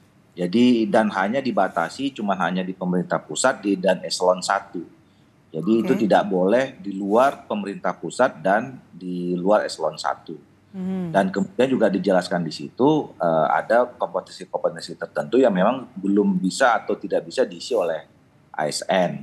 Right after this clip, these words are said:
Speaker 2: Mhm.
Speaker 1: Nah, cuman yang berbeda dengan undang-undang sebelumnya adalah kalau dulu hanya diisi oleh, eh, A S N, diisi oleh, bisa diisi oleh T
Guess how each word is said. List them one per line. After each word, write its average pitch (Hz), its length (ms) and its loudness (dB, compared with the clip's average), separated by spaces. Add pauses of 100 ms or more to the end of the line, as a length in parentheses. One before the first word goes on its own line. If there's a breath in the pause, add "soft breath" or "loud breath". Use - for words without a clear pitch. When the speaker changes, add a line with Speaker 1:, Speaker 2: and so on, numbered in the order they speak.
(160)
Speaker 2:
Mhm. 180 640 -10
Speaker 1:
Nah, 78 560 0
cuman 98 480 2
yang 98 320 2
berbeda 98 880 0
dengan 90 400 -4
undang-undang 85 400 -4
sebelumnya 80 640 0
adalah 82 480 0 (320)
kalau 107 240 2
dulu 110 320 2
hanya 101 640 0 (160)
diisi 95 480 -2
oleh, 92 320 0 (400)
eh, 85 320 0
A 87 160 0
S 92 160 -4
N, 113 160 0
diisi 90 320 -4
oleh, 85 240 0 (400)
bisa 110 320 2
diisi 101 240 -2
oleh 92 240 2
T - 80 -6